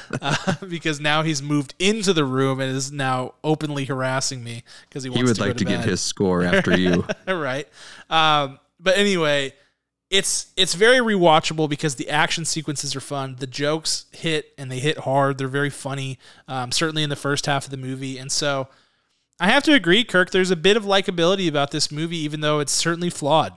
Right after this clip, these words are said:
Speaker 2: uh, certainly flawed. But the flaws aren't really in the technical side, which is why it makes it such a enjoyable watch. So for me, I'm giving a seven point four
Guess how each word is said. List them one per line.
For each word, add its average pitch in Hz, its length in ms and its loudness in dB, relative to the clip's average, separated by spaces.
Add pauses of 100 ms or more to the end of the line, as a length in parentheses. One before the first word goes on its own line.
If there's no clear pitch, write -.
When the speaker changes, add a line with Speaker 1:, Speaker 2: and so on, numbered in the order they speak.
(140)
Speaker 2:
uh, 131 240 -6
certainly 160 360 -2
flawed. 123 360 -8
But 143 120 -6
the - 80 -10
flaws 240 540 4 (400)
aren't 185 200 4
really 202 320 2
in 170 120 -4
the 156 60 -4
technical 160 540 -4
side, 127 360 -6
which 131 160 -8
is 139 120 -6
why 143 220 2
it 143 100 -4
makes 139 260 -8
it 139 120 -10
such - 280 -6
a 131 200 -6 (400)
enjoyable 139 580 -2
watch. 123 340 -4
So 139 280 -4 (400)
for 165 160 -4
me, 180 180 2
I'm 208 100 2
giving 180 280 2
a 147 40 -2
seven 160 400 0
point 165 240 -2
four 151 420 -2